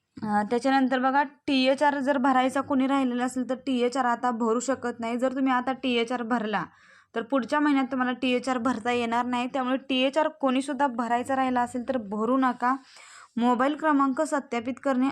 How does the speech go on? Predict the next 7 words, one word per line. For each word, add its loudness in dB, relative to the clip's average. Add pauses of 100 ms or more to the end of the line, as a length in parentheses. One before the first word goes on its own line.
आवश्यक -2
आहे, -2
त्यामुळे -2
मोबाईल 0
क्रमांक -2
सर्वांनी 0 (440)
सत्यापित -4